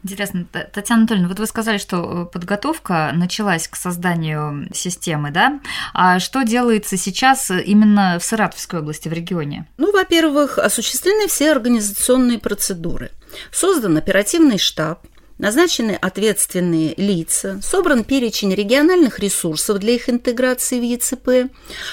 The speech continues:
Speaker 2: а, разработана большая часть нормативных актов. А, во-вторых, проводится комплекс мероприятий по созданию точной и импортозамещенной единой картографической основы, которая является фундаментом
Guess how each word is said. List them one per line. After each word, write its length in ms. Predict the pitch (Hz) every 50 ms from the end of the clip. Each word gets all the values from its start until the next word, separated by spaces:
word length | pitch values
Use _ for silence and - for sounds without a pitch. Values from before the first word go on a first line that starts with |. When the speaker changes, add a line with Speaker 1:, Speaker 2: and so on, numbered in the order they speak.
| - -
Speaker 2:
а, 280 | - 170 175 170 175
разработана 1000 | 175 190 196 214 220 240 302 415 440 - 381 359 330 302 302 294 285 269 262 233
большая 380 | 226 233 349 403 415 - - 208
часть 260 | - - 285 320 -
нормативных 720 | - 220 190 180 180 175 - 269 294 302 269 247 - - - - - - -
актов. 440 | - 180 160 - - - - 160 - - _ _ _ _ _ _ - - - - - - - - - -
А, 220 | - 175 175 156 160
во-вторых, 680 | 214 262 - - 320 302 240 170 147 135 - - - -
проводится 560 | - - 185 185 202 254 381 415 - - -
комплекс 460 | - - 285 302 294 - 269 - - -
мероприятий 720 | 202 185 190 - - 190 196 214 262 330 339 - - -
по 120 | - 185
созданию 600 | - - 165 165 170 185 190 180 175 170 151 143
точной 580 | - - 190 233 277 - - - 254 214 170 147
и 200 | - - 185 208
импортозамещенной 1080 | 214 196 - - - - - 151 156 156 151 151 147 - - - 226 277 302 285 247 180
единой 300 | 156 175 226 294 359 359
картографической 1000 | 330 - - - - 277 294 311 311 294 - 240 226 196 - - - - 214 202
основы, 420 | 208 202 - - 214 202 190 185 185
которая 400 | - - 170 - - 165 160 160
является 480 | 170 175 175 185 185 170 - - -
фундаментом 1000 | 175 - - 302 294 277 226 196 165 151 143 139 139 139 135 - - 143 -